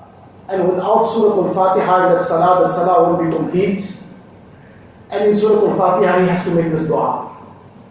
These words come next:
So every day, numerous times a day, he is begging Allah Ta'ala for this hidayah and guidance. So in response to that, Allah Ta'ala says, "There's the whole Quran Sharif for your guidance." And he starts off reciting the Quran Sharif, "Alif Lam Mim, Dhalikal Kitabu La Rayba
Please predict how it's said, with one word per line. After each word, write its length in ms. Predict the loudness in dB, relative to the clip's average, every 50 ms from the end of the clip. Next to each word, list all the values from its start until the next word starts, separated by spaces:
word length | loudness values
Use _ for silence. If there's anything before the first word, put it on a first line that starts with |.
| -20 -20 -20 -20 -20 -20 -20 -16
So 160 | -14 -12 -6
every 400 | -4 -2 0 2 0 2 2 2
day, 480 | 4 4 4 4 2 0 -2 -6 -8 -10 -8
numerous 560 | -6 -4 0 0 2 2 4 2 2 2 2
times 260 | 0 0 0 0 0 0
a 120 | 0 2
day, 200 | 2 2 2 2
he 120 | 0 -2 -2
is 160 | -2 -2 -2
begging 320 | -2 0 2 2 2 2
Allah 240 | 2 2 2 2 2
Ta'ala 320 | 2 2 2 2 0 0 -2
for 80 | -2
this 80 | -4 -4 -4
hidayah 400 | -2 2 2 4 4 4 4 2
and 100 | 0 0
guidance. 800 | 0 0 2 2 2 2 0 -2 -2 -6 -8 -10 -14 -16 -18 -20 -20 -20 -20 -20 -20 -20 -20 -20 -14
So 100 | -10 -6
in 160 | -4 -2 -2
response 560 | -2 -2 -2 -4 0 2 2 2 2 0 -2 0
to 80 | 2
that, 240 | 2 2 4 2 2
Allah 160 | 2 2 2
Ta'ala 200 | 2 2 2 2 2
says, 320 | 2 2 2 2 2 0
"There's 240 | 0 0 0 2 2
the 80 | 2 2
whole 160 | 4 2 2 2 2
Quran 240 | 2 4 4 4 2 0
Sharif 160 | 2 0 0 0 0
for 80 | 0
your 160 | 0 0 0 2
guidance." 640 | 2 2 2 0 -2 -4 -6 -10 -14 -16 -18 -20 -20 -20 -20 -20 -20 -20 -20 -20 -20 -20 -20 -20 -20 -20 -20 -20 -20 -20 -12 -6
And 120 | -2 -2 -2
he 60 | -2
starts 320 | 0 2 4 4 4 4 4
off 160 | 2 2 2
reciting 460 | 2 0 0 2 2 2 2 2 0 0
the 80 | 0
Quran 320 | 2 2 2 4 4 2 0
Sharif, 260 | 0 0 0 -2 -2 -6 -8 -8
"Alif 160 | -8 -8 -4 0
Lam 480 | 0 2 4 4 2 2 2 0 2 2
Mim, 240 | 2 2 0 0 0
Dhalikal 560 | 2 2 4 4 2 2 0 0 0 0 0
Kitabu 400 | -2 -2 0 0 2 2 2 2
La 240 | 2 2 2 0 0
Rayba 240 | 0 -2 -2 -4